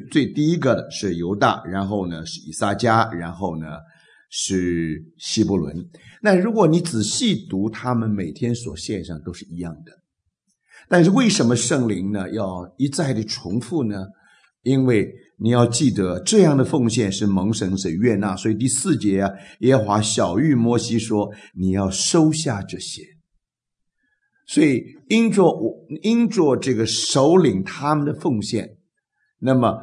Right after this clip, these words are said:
神特别叮咛摩西说：“你要把这些都收下。”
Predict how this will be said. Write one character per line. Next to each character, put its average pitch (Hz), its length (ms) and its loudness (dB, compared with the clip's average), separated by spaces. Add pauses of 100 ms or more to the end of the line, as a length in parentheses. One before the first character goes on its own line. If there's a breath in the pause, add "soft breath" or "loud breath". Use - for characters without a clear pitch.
神 113 340 0
特 220 220 2
别 120 220 2
叮 165 380 0
咛 104 420 -2
摩 113 200 0
西 107 220 0
说 101 340 -4
：“你 92 120 -4
要 98 200 0
把 87 300 -12
这 113 100 -6
些 98 200 -6
都 92 180 -12
收 - 280 -16
下。” - 200 -18